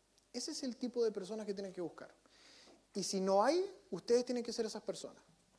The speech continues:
Yo he cultivado el karma positivo, lo aprendí en San Francisco, lo aprendí en mi casa, lo aprendí de mi señora, de mi familia. Siempre ayuden a todo el mundo. Cuando terminen sus reuniones con inversionistas, siempre pregúntenle esta frase. Y acuérdense, este es un tip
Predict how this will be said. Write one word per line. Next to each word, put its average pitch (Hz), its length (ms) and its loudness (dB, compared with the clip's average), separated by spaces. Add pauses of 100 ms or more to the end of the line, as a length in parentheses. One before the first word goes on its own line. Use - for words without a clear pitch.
(320)
Yo 202 100 2
he - 20 0
cultivado 220 480 6
el 226 80 0
karma 233 280 2
positivo, 196 520 2
lo 151 80 4
aprendí 160 260 0
en 214 80 -2
San 208 160 -4
Francisco, - 420 -8 (540)
lo 151 100 2
aprendí 147 200 0
en 175 60 0
mi 147 100 -2
casa, - 340 -4 (480)
lo 147 120 -6
aprendí 147 200 -4
de 185 80 0
mi 175 80 -2
señora, 156 480 -2
de 127 100 -10
mi 139 120 -6
familia. 160 500 -2 (500)
Siempre 294 640 -2
ayuden 247 560 2
a 175 120 -2
todo 269 180 4
el 294 80 4
mundo. 143 380 0
Cuando 175 180 2
terminen 226 300 2
sus 269 160 -4
reuniones 247 320 2
con 226 160 -2
inversionistas, 196 640 -4
siempre 269 560 -2
pregúntenle 220 640 2
esta - 180 -8
frase. 147 500 -2
Y 123 160 -4
acuérdense, 175 720 0
este 185 180 2
es 202 60 6
un 170 80 2
tip - 280 0